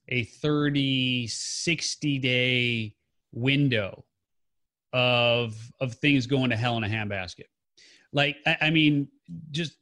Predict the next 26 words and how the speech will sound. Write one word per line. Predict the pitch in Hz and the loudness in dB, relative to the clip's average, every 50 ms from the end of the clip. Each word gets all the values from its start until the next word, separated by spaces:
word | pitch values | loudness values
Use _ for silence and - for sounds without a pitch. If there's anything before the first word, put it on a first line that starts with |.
| _ _ - | _ _ -14
w-, | 165 160 - - | -14 -14 -10 -6
when, | 156 156 160 156 151 | -4 -4 -4 -4 -6
when | - 156 156 156 147 | -4 -2 0 0 2
you | 151 147 | 0 0
look | 139 147 170 226 247 240 | 2 4 4 4 4 4
at | 214 185 - | 0 -2 -2
the, | - 143 131 - - | -4 -6 -6 -4 -8
the | 139 | -8
sheer | 113 - - - - - - 180 180 175 170 170 165 160 151 - _ - | -6 -6 -6 -6 -6 -4 -2 -2 0 0 0 0 -2 -2 -4 -8 _ -6
magnitude | 123 131 135 131 139 143 143 147 147 143 127 - - - 127 120 113 107 107 104 101 | -2 0 2 2 2 2 2 0 0 -2 -2 -4 -6 -6 -4 -4 -4 -6 -6 -8 -10
in | - - 113 | -10 -10 -6
terms | 104 139 139 127 | -4 -2 -2 -2
of | 127 123 | -2 -2
the | 123 | -2
number | 117 117 120 131 147 170 165 185 185 190 | -2 0 0 0 0 0 0 -2 -2 -4
of | 185 165 | -6 -8
companies | - - 170 151 131 - 110 98 - - - 104 - - - _ _ _ _ _ _ _ _ _ _ _ _ - | -6 -4 -2 -2 -2 -4 -6 -10 -12 -14 -20 -20 -20 -20 -20 _ _ _ _ _ _ _ _ _ _ _ _ -4
that | 127 135 135 139 139 | -2 0 0 0 0
will | 143 147 156 156 | 0 2 2 2
not | 160 160 160 160 170 180 170 | 2 2 2 2 0 0 -2
survive, | - - - 175 156 147 151 156 151 | -6 -6 -6 -4 -2 0 0 0 0
like, | 160 160 156 | 0 0 0
if | 160 151 | 2 2
it | 190 226 226 | 2 2 2
ended | 180 185 196 202 208 190 190 180 156 143 143 131 - | 0 0 0 0 0 0 2 2 2 2 0 -2 -6
tomorrow, | - - 123 127 127 131 147 165 180 196 214 240 285 277 | -6 -4 -2 2 2 4 4 4 4 2 2 0 -2 -6